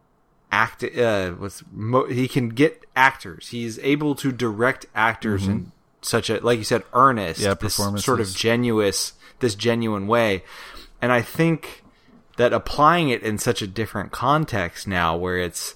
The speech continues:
Speaker 1: the tension is much less,
Speaker 2: Mm-hmm.
Speaker 1: uh,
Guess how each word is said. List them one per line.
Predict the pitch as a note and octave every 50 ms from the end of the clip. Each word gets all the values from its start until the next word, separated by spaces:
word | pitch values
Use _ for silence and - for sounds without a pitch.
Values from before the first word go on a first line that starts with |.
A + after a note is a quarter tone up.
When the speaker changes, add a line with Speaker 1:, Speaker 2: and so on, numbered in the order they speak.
| - _ _ _ _ _ _ -
Speaker 1:
the | - G#2
tension | - - A#2+ A#2+ A#2+ G#2+ - A#2 G#2+ G2+
is | F#2+ F#2+ F#2 F#2 F2+ - - - - _ _ _ _ _ _ _ _ _ -
much | - A2 A2 G#2+ G#2+ A2 G#2+ - - -
less, | G#2 G2+ G2+ G#2+ A2 G#2 F#2+ F2 D#2 F#2 A2+ G#2 G2 F#2+
Speaker 2:
Mm-hmm. | G2 G2 G2+ G#2 - _ _ _ _ _ _ _ _ - _ _
Speaker 1:
uh, | - F#2+ F2 D2 C#2 -